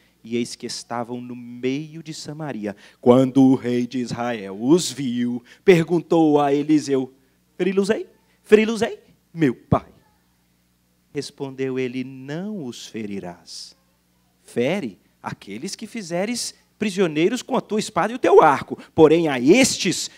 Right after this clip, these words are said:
manda pôr-lhes diante pão e água, para que comam e bebam e tornem ao seu senhor." Ofereceu-lhes o rei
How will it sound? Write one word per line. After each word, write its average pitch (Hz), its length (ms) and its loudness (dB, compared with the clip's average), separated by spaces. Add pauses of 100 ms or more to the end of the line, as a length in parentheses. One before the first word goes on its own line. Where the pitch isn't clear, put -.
(120)
manda 160 680 -2
pôr-lhes 135 720 -8
diante 113 560 -10
pão 202 640 -4
e 143 200 -6
água, 101 520 -6 (320)
para 101 180 -4
que 101 140 -12
comam 101 560 -10 (340)
e 104 80 -16
bebam 98 500 -10 (380)
e 117 100 -6 (300)
tornem 101 380 -4
ao 90 80 -18
seu 90 220 -16
senhor." 82 440 -20 (840)
Ofereceu-lhes 123 1000 -4
o 123 60 -2
rei 113 400 -4